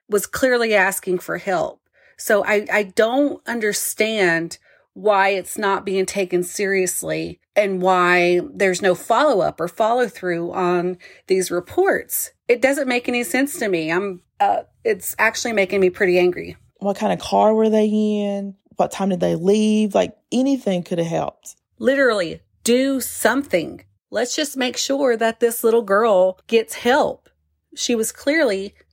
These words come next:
Speaker 1: seeking help.
Speaker 2: Right. So there are a few theories in this case. Um,
Speaker 1: Oh, Lord.
Speaker 2: The only significant one was the uncle, but as stated earlier, he was looked into and ruled out quickly,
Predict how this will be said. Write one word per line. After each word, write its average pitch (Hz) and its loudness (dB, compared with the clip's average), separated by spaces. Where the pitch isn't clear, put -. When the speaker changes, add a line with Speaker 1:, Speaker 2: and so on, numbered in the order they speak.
Speaker 1:
seeking 220 -2
help. 233 -2
Speaker 2:
Right. 165 0
So - 2
there 269 2
are 311 2
a 240 -2
few 233 0
theories 214 0
in 175 -4
this 170 -8
case. 156 -10
Um, 180 -4
Speaker 1:
Oh, 208 4
Lord. 170 -2
Speaker 2:
The 202 2
only 247 2
significant 240 0
one 202 4
was 180 0
the 170 0
uncle, 175 0
but 175 4
as 180 0
stated 226 2
earlier, 190 2
he 190 0
was 185 -2
looked 190 -2
into 247 0
and 185 -4
ruled 190 0
out 175 2
quickly, 185 -2